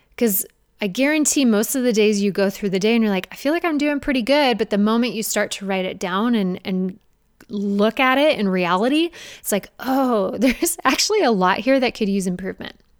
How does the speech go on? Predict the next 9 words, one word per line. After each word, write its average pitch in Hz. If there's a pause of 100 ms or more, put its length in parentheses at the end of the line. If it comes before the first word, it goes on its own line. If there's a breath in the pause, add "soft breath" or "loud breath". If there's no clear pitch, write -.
(480 loud breath)
All 208
right, 202
so 233
increasing 277
your 277
awareness 196
is 180
really 185
important. -